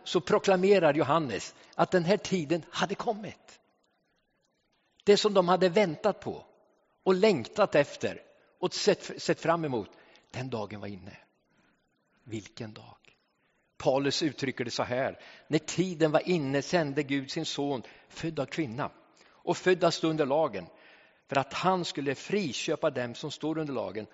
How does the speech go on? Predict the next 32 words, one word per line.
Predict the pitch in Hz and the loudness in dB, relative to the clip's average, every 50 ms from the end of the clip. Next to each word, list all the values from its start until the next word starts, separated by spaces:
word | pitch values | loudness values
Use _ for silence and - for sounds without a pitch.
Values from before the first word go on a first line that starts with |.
| - - _ _ _ | -20 -20 _ _ _
och | - 143 - - | -10 -10 -8 -8
att | 143 - - | -8 -10 -10
vi | 110 101 90 | -12 -12 -12
skulle | - - 147 151 147 | -12 -12 -12 -12 -12
få | - - 98 | -10 -12 -12
söners | - - - 180 160 151 175 170 - - | -12 -12 -12 -12 -12 -12 -12 -14 -12 -10
rätt. | - - - - _ - - _ | -10 -10 -10 -12 _ -20 -14 _
Och | - 160 - - | -2 -2 0 2
eftersom | - 165 - - 160 - - 185 180 185 | 0 0 0 0 -4 -2 -2 -2 -2 0
ni | 180 160 | 0 2
är | 117 127 135 135 | 4 4 4 4
söner | - - - 220 220 165 127 123 143 156 165 | 2 2 4 6 6 6 4 2 0 0 0
har | 185 | -2
Gud | 170 135 135 160 190 180 - | -2 2 2 2 2 2 0
sänt | - - 151 143 143 - | 0 0 0 0 0 -2
sin | - 180 156 | -6 -6 -4
sons | 151 - - 127 135 151 151 - - | -4 -4 -2 -2 0 0 -2 -4 -4
ande | - - 190 175 127 120 143 | 0 0 2 2 2 2 2
i | 151 | 2
era | 151 170 | 4 4
hjärtan." | 175 147 - - - 156 143 113 - - - - - - - - _ _ _ _ _ _ - | 4 2 2 2 0 0 0 0 -4 -12 -20 -20 -20 -20 -20 -20 _ _ _ _ _ _ -12
Och | 110 | -8
den | 117 110 110 | -6 -6 -4
ropar: | 117 - - - 98 98 92 82 - _ _ _ _ _ _ _ _ _ _ _ _ _ _ - | -6 -6 -4 -4 -4 -4 -4 -6 -12 _ _ _ _ _ _ _ _ _ _ _ _ _ _ -10
"Abba, | - 98 - 85 85 | -8 -8 -8 -12 -14
fader." | - - 82 - - - - - _ _ _ _ _ _ _ _ _ _ _ _ _ | -14 -16 -16 -16 -20 -20 -20 -20 _ _ _ _ _ _ _ _ _ _ _ _ _
Det | - 120 | -12 -10
var | 113 120 | -10 -8
någonting | 123 127 120 117 - 135 127 131 | -8 -10 -12 -10 -12 -12 -10 -10
nytt | 156 143 - _ | -12 -14 -16 _
på | - - | -20 -20
gång. | - - - - | -20 -20 -20 -20